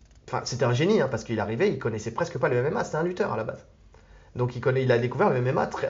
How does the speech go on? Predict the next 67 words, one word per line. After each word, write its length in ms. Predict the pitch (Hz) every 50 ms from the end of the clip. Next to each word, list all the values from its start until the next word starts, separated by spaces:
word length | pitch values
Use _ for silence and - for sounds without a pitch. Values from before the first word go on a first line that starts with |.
| - 131
enfin, 180 | 131 135 143
il 180 | 143 147 143 139
a 80 | 131 127
explosé 400 | 127 - - 151 147 165 196 196
très 180 | - - 185
vite 160 | 180 202 175
dans 80 | 151 147
le 80 | 139 131
M 120 | 127 131
M 100 | 139 185
A, 160 | 240 233 - - - - - -
en, 160 | - 113 113
euh, 80 | 117 110
comme 160 | 117 131 127
je 40 | 127
vous 40 | 123
l'ai 80 | 151 180
dit, 80 | 220
en 60 | 175
regardant 300 | - 120 127 123 147 170
des 80 | 135 120
vidéos 260 | 113 117 120 143 180
sur 160 | 180 - 131
YouTube, 180 | 147 165 180 -
quoi. 220 | - - - - - - - - - - - _ _ -
Et 80 | - 120
il 60 | 117
a 20 | 113
fait 140 | - 190
beaucoup 240 | 165 156 208 202 202
de 60 | -
combats 200 | - 180 170 190
très 160 | 190 - - 180
vite. 220 | 160 143 - -
Il 80 | - 117
avait 80 | 113 113
besoin 200 | 131 143 170 165
d'argent, 400 | 147 123 117 123 - - - -
il 60 | - 113
a 20 |
fait 120 | - 127
beaucoup 200 | 123 - - -
de 60 | 180 -
combats 160 | 143 147 151
très 140 | 147 139 117
vite. 180 | 107 - - -
Je 100 | 120 113
vous 100 | 127 127
conseille, 340 | 147 156 151 180 175 139
euh, 80 | 120 107 - - - - - -
alors 160 | - 117 113 117
c'est 80 | 143
vrai 160 | 151 147 -
que 220 | - 131 113 - - - - - - _ - -
on 80 | 120 113
va 120 | 123 123
faire 340 | 123 - 156 135 104 95 123 - - - - - _ _ _ _ _
un 60 | 113
mea 220 | 113 120 131 131 131
culpa 400 | 131 151 131 131 147 147 135 120
sur 120 | - 110 107
les, 200 | 101 104 104 104
les 80 | 110
commentateurs 480 | 110 120 113 120 120 127 120 - 131 117
R 140 | 117 110 117
M 80 | 123
C. 320 | 127 - 190 208 202 -